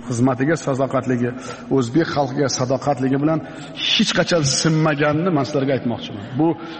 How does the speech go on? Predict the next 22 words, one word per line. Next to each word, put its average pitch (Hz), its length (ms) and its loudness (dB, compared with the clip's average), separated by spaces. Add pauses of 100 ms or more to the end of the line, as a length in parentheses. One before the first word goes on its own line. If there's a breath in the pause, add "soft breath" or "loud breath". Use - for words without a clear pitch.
(180 loud breath)
juda 170 200 4 (120)
katta 165 300 0 (100)
qobiliyat 143 420 2 (200)
Abdulla 131 320 2
Nigmat 131 280 4
Sharifda 127 480 0
bor. 117 180 2
Bu 160 100 2
kishining 160 380 4
yurtimizga 147 500 2 (320)
bormagan 156 500 2
viloyati, 143 480 2 (120)
shahar 151 360 0
yo 139 140 0
tumani, 131 360 4 (380 loud breath)
kirmagan 147 520 2
dalasi, 139 360 2 (160)
qurilish, 156 400 2 (100)
madaniy, 156 420 2
maishiy, 147 420 0
savdo 143 320 2
obyektlari 143 400 0